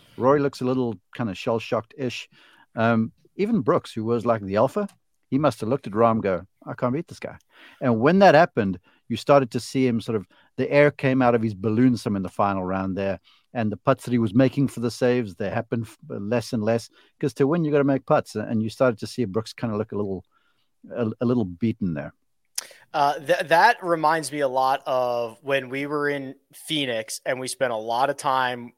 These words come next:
Speaker 2: walking with the Rahm group, and he was not good. He wasn't good.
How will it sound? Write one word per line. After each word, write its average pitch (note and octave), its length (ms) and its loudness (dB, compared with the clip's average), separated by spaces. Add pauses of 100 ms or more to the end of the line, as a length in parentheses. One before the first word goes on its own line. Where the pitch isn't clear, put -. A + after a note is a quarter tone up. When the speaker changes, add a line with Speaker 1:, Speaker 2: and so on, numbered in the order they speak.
Speaker 2:
walking B2 480 0
with A#2+ 160 -8
the A#2+ 60 -6
Rahm A#2 440 2
group, G#2+ 340 -10 (120)
and B2+ 180 -4
he D#3 460 -8
was C3+ 560 4
not B2+ 400 0 (180)
good. C#3 280 0 (640)
He A#2+ 160 -14
wasn't F3 320 4
good. E3 280 6